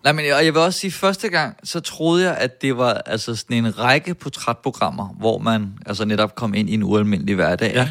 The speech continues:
Speaker 2: ligesom da jeg var lille, var der no-, en, et, et radioprogram, der hed En arbejdsplads i Danmark.
Speaker 1: Ja, lige præcis.
Speaker 2: Ja.
Speaker 1: Og så man, men, men, og så samtidig,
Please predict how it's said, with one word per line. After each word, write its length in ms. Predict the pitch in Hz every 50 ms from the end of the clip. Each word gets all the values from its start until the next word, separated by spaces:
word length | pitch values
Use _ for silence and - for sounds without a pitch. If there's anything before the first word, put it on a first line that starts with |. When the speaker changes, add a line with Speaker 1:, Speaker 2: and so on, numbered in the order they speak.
| 151 - -
Speaker 2:
ligesom 260 | 131 135 127 165 131
da 60 | 135
jeg 80 | 131 131
var 60 | 131
lille, 180 | 131 135 135 127
var 80 | 123
der 100 | 123 123
no-, 160 | 120 120 120 117
en, 260 | 113 120 120 113 117 -
et, 140 | - 120 107 - - -
et 160 | 113 104 101
radioprogram, 420 | - 165 180 147 143 143 - 120
der 60 | 110 110
hed 160 | 113 110 107 101 - - - _
En 160 | - 113 110 -
arbejdsplads 600 | 107 104 - 143 135 - - - 117 107 - - -
i 40 | 113
Danmark. 500 | - - 101 98 107 123 131 - - - - _ _ _ - -
Speaker 1:
Ja, 120 | 151 156
lige 140 | 156 170 165
præcis. 480 | - 170 156 - - - - 135 127 -
Speaker 2:
Ja. 40 | -
Speaker 1:
Og 60 | 127
så 120 | 123 143 135
man, 240 | 135 135 127 123 -
men, 280 | - 143 147 147 143 107 123
men, 200 | 156 151 143 - -
og 120 | - 139
så 140 | - - 170
samtidig, 600 | 160 - 175 175 180 170 - 202 185 160 170 160